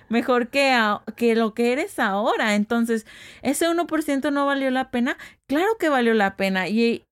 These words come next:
y, y es una pequeña victoria que hay que celebrar. Claro que si te estás diciendo que quieres ser fit, no vas a ir a celebrar comiéndote una pizza.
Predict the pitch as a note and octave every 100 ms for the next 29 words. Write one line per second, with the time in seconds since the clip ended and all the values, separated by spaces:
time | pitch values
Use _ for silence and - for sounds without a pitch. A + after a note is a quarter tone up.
0 | _ C#4 D4+ C#4 C#4 C#4+ D4 D4 C4+ B3
1 | B3+ B3+ C4 A3 A3+ B3 C#4+ D4 - _
2 | - G3 F#3+ G#3 G#3 F3+ E3 D#3+ - -
3 | _ A#3 C#4 E4 C#4 G#3 F#3 G3 G3 F3+
4 | G3 - - A#3 A3+ F3+ E3+ E3 - G#3
5 | A#3 A3+ A3+ D#3+ - G3+ G#3 G3 F3 F3
6 | F3+ F3 D#3 D#3 D#3+ D#3+ D3 D3+ D#3 D3+
7 | - C4+ C#4